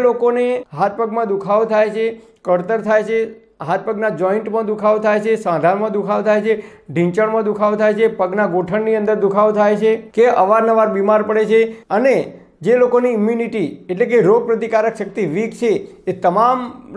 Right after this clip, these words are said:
લોકો આનો ઉપયોગ કરી શકે છે. એ બધા જ રોગની અંદર, એ તમામ પ્રકારની બીમારીઓની અંદર આ રામબાણ ઇલાજ સાબિત થાય છે. એટલે દરેક લોકો આનું સેવન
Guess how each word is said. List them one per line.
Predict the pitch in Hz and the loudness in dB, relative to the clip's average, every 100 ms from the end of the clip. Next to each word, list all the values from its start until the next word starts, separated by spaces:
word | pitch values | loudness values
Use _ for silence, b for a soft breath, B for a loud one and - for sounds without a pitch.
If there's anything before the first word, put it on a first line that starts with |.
| 185 | -2
લોકો | 208 214 240 240 190 | -2 2 2 2 0
આનો | 208 226 | -2 -2
ઉપયોગ | - 214 226 226 | -4 -2 -2 0
કરી | 202 185 | -2 -2
શકે | 180 156 131 | -4 -6 -8
છે. | 131 - | -10 -6
એ | 196 | -2
બધા | 190 175 214 247 | 0 0 2 2
જ | 233 202 | 2 2
રોગની | 214 220 233 226 | 0 0 -2 0
અંદર, | 214 208 | 0 -2
એ | 202 190 | -2 0
તમામ | 208 240 226 | 0 0 -2
પ્રકારની | 220 220 220 196 | -2 -2 -2 -6
બીમારીઓની | 190 208 208 220 214 202 | -4 -4 -2 -4 -2 -2
અંદર | 202 208 - B B B B _ | 0 0 -2 B B B B _
આ | 185 165 | 0 0
રામબાણ | 190 208 220 208 | 0 0 0 -2
ઇલાજ | 185 208 196 - - - | -2 -4 -4 -14 -20 -6
સાબિત | 170 180 190 175 | -4 -2 -4 -2
થાય | 160 139 | -2 -4
છે. | 110 - b b _ | -10 -12 b b _
એટલે | 190 226 190 | -2 0 2
દરેક | 190 247 240 | 4 4 2
લોકો | 233 226 226 190 | -2 -2 -2 -2
આનું | 214 208 | -4 -2
સેવન | 202 208 | -2 -2